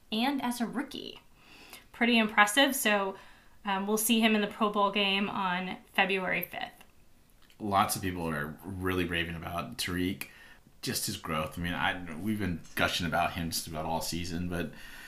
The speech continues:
Speaker 2: it, it's just fun to just see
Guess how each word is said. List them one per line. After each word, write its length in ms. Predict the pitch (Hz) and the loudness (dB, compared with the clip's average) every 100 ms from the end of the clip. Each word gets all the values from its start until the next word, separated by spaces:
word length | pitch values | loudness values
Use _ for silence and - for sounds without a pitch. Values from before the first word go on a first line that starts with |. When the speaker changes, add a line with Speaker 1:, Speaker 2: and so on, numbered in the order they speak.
| - - - - | -18 -18 -18 -4
Speaker 2:
it, 120 | 101 | -2
it's 260 | 98 98 - | 2 0 2
just 220 | 101 - | 0 -2
fun 320 | - 95 92 | 2 2 4
to 40 | |
just 320 | 92 90 - - | 0 -2 -2 -4
see 500 | 95 90 87 87 | -2 0 0 -2